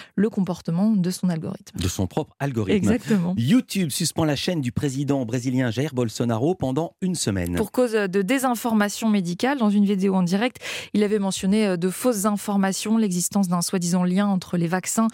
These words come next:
Speaker 1: et le développement, euh, du sida. Un lien établi, disait-il, dans des rapports officiels du gouvernement britannique.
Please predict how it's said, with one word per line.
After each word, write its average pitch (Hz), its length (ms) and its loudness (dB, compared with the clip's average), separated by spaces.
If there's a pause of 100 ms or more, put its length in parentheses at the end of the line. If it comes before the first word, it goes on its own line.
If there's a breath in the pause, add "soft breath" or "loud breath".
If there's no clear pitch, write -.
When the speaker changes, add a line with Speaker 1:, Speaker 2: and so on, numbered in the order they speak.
(380 loud breath)
Speaker 1:
et 208 80 2
le 180 140 0
développement, 185 640 0
euh, 175 80 0
du 185 180 -2
sida. 214 500 2
Un 208 140 -2
lien 208 340 2
établi, 196 600 0
disait-il, 190 580 0
dans 180 140 0
des 180 100 0
rapports 190 400 -2
officiels 185 340 -4
du 180 80 0
gouvernement 175 440 0
britannique. 208 540 0